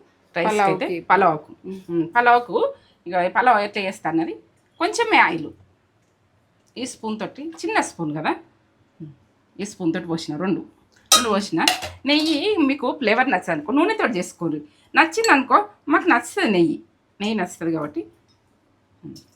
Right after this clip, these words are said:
Speaker 1: మెత్తి మిరపకాయలు ఒక, ఒక టీ స్పూన్ తోటి వేసినా సరే, టీ స్పూన్ ఉంటుంది అది. చెక్క, రెండు ఇలాచీలు, ఈ దొడ్డు ఇలాచీ అదేంటంటే బ్లాక్ది, ఇగో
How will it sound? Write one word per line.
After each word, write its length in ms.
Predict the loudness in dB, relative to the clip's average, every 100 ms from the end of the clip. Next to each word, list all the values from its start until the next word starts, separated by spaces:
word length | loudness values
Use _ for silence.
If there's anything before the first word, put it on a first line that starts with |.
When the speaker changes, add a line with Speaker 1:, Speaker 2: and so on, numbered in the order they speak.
| _ _ _
Speaker 1:
మెత్తి 200 | -8 -4 -2
మిరపకాయలు 520 | -2 -4 -6 -8 -6 -4
ఒక, 100 | -2 -2 -4 -20 _ -10
ఒక 80 | -2 2 2 2
టీ 80 | 0 -2
స్పూన్ 220 | 0 -4 -2
తోటి 140 | 0 -2
వేసినా 220 | -2 -4 -2
సరే, 180 | -4 -4 -16 _ -10 -6
టీ 80 | -8 -6
స్పూన్ 200 | -4 -2 -2
ఉంటుంది 200 | -4 -8
అది. 100 | -10 -18 _ _ _ _ _ _ -14 -8
చెక్క, 200 | -4 -2 -4 -6 _ _ _ _ _ -20 -20 -20 -20 _ _ _ _ _ -4
రెండు 180 | -2 -2
ఇలాచీలు, 500 | 0 0 -2 -8 -6 -6 -6 -20 _ _ _ -20 _ _ -20 -20 -8
ఈ 40 | -4
దొడ్డు 200 | -2 -2
ఇలాచీ 380 | 0 0 -2 -8 -8 -10 _ _ _ _ _ -4
అదేంటంటే 460 | -2 -2 -2 -2 -4 2
బ్లాక్ది, 360 | 2 2 0 -6 -6 _ _ _ _ -6
ఇగో 160 | -4